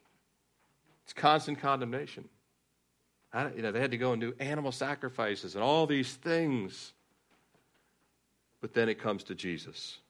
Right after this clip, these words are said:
Look at, he says, "The just shall live by faith." Um,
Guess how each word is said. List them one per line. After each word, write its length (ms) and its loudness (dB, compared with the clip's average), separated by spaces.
Look 200 2
at, 120 0
he 120 -2
says, 440 6
"The 80 -10
just 340 2
shall 100 4
live 240 6
by 160 4
faith." 540 2
Um, 440 -6